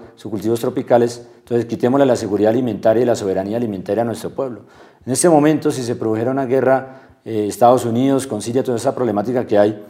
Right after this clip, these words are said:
automáticamente nos quedamos sin pan, sin harina de trigo, porque dependemos de ellos. Entonces quieren llevarnos hacia allá,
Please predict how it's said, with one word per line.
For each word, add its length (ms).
automáticamente 640
nos 140
quedamos 340
sin 140
pan, 320
sin 160
harina 280
de 80
trigo, 320
porque 260
dependemos 500
de 240
ellos. 320
Entonces 240
quieren 260
llevarnos 380
hacia 260
allá, 600